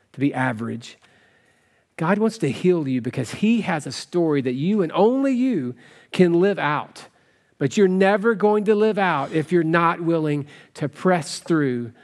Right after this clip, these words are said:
to let go of those things around you and step into what he has for you. Otherwise, you will spend your entire life just lying on a mat about this close to healing, but just going, "I don't know. This is all I've ever known.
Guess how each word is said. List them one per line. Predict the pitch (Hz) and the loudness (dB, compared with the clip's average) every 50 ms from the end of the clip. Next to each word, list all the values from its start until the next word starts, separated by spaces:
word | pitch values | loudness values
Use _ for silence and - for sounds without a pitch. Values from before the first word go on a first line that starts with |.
| _ _ _ _ _ _ _ _ _ _ _ _ _ _ | _ _ _ _ _ _ _ _ _ _ _ _ _ _
to | - 139 | -4 0
let | 139 151 180 185 170 165 147 127 | 2 4 2 2 2 -2 -4 2
go | 170 180 175 180 175 170 160 | 2 4 4 4 2 2 0
of | 147 139 131 | -2 0 0
those | 156 156 156 147 - | 0 0 0 -2 -2
things | 165 156 156 151 135 147 | -2 0 0 0 -2 -2
around | 143 139 135 139 135 135 131 127 | -2 0 0 0 0 -2 -2 -2
you | 127 123 | -4 -4
and | 120 117 | -6 -6
step | - - - 151 143 - 151 | -8 -2 -2 -2 -2 0 -6
into | 135 123 123 | -6 -4 -4
what | 120 120 120 117 | -4 -6 -6 -6
he | 110 123 120 104 | -6 -6 -6 -6
has | 113 107 104 101 - - | -6 -6 -8 -8 -12 -16
for | - - - - - - | -20 -16 -16 -14 -14 -14
you. | - 165 170 160 - _ _ _ _ _ _ _ _ _ _ _ _ _ _ _ _ _ - | -16 -18 -20 -20 -20 _ _ _ _ _ _ _ _ _ _ _ _ _ _ _ _ _ -4
Otherwise, | 185 208 220 214 165 143 139 135 135 165 | -4 0 0 0 2 2 0 0 -2 -2
you | 196 | -4
will | 175 143 | -6 -6
spend | - - - _ _ - - 170 165 160 | -8 -12 -18 _ _ -6 -4 -2 -2 -2
your | 156 156 | -2 -2
entire | 147 147 - - - - 185 180 170 | -4 -4 -6 -8 -6 -2 0 0 0
life | 151 131 113 107 107 - | 0 -2 -4 -8 -10 -12
just | - 120 110 | -16 -12 -10
lying | 117 120 131 151 160 | -6 -2 0 0 0
on | 165 165 151 | 0 -2 -2
a | |
mat | 139 131 127 120 113 - - _ - _ _ _ _ _ _ _ _ _ _ _ _ _ _ | -4 -4 -4 -6 -8 -10 -14 _ -20 _ _ _ _ _ _ _ _ _ _ _ _ _ _
about | - 156 156 160 165 - _ _ _ _ _ _ _ _ - | -4 -4 -4 -4 -4 -10 _ _ _ _ _ _ _ _ -10
this | 147 151 185 175 143 - - | 0 2 2 2 0 -4 -12
close | - - 170 147 117 98 - - - - - - _ | -6 -4 -2 -2 -2 -4 -10 -16 -20 -20 -20 -20 _
to | - 143 127 | -8 -8 -2
healing, | 107 135 131 117 101 - - - - - _ _ _ _ _ _ _ _ _ _ _ | 0 0 -2 -2 -4 -10 -16 -18 -20 -20 _ _ _ _ _ _ _ _ _ _ _
but | - 147 | -12 -8
just | 143 151 139 - | -8 -8 -8 -8
going, | - 143 131 - - - - | -12 -12 -12 -10 -12 -12 -10
"I | - 139 123 | -10 -8 -8
don't | 123 123 | -6 -6
know. | 131 - - - _ _ _ - - - - _ _ _ _ _ _ _ _ _ _ - | -6 -8 -10 -12 _ _ _ -20 -20 -20 -20 _ _ _ _ _ _ _ _ _ _ -8
This | 151 143 | -6 -2
is | 170 175 | 2 2
all | 190 202 208 | 2 4 4
I've | 202 190 | 4 2
ever | 208 202 190 208 | 2 0 0 -2
known. | 214 233 247 220 180 135 113 | -4 -2 -2 -2 -2 -2 -4